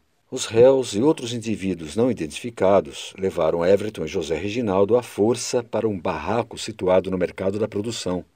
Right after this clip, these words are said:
onde permaneceram em cárcere privado sob a mira de uma arma de fogo, enquanto o líder da facção decidia o destino deles.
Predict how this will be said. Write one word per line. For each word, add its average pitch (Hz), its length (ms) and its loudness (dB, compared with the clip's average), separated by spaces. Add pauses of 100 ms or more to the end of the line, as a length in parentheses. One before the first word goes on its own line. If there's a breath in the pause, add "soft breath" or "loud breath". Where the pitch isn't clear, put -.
(120)
onde 87 260 -4
permaneceram 117 760 0
em 82 60 -8
cárcere 92 480 0
privado 101 580 -2
sob 101 300 0
a 101 40 4
mira 101 280 0
de 95 100 -8
uma 92 140 -2
arma 98 280 -2
de 101 100 -6
fogo, 98 520 2
enquanto 92 400 -2
o 101 60 2
líder 92 400 0
da 71 100 -10
facção - 540 -6
decidia 101 480 -2
o 101 40 4
destino 120 460 -4
deles. 80 440 -2